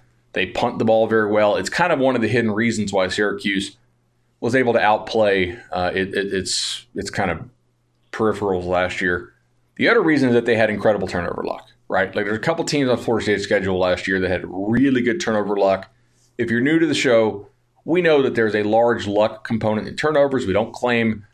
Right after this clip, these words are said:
that turnovers are solely luck, but they're certainly more luck-based than almost anything else in the game of football. It's just how, how the ball is shaped and, and due to the, the, you know, smaller number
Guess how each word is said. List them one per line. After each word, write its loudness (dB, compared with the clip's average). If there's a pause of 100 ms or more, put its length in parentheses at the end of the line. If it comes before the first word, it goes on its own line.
(240)
that -2 (720)
turnovers 0
are -2
solely 2
luck, -2
but -2
they're -4
certainly 0
more 2
luck-based 0
than -2
almost 0
anything 0
else 0 (500)
in 0
the -2
game -2
of -8
football. 2
It's -6
just -6
how, 0
how -2
the -6
ball 0
is -6
shaped 0
and, -6
and -6
due -4
to -8
the, -8
the, -4 (140)
you -8
know, -8
smaller 0
number -2